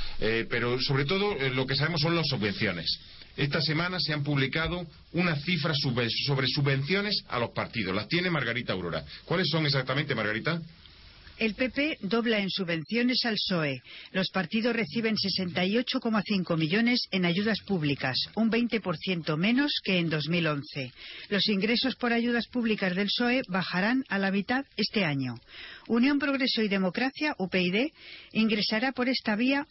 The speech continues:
Speaker 2: un ciento cuarenta por ciento más en dos mil doce,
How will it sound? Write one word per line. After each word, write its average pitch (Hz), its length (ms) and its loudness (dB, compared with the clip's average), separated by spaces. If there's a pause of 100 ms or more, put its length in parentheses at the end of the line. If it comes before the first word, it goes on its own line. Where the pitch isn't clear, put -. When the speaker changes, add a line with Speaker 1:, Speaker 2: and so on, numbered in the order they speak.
(220)
Speaker 2:
un 277 160 6
ciento 277 480 0
cuarenta 220 460 0
por 180 160 -2
ciento 170 400 0
más 233 260 2 (420)
en 190 180 2
dos 165 180 2
mil 196 200 4
doce, 147 440 -2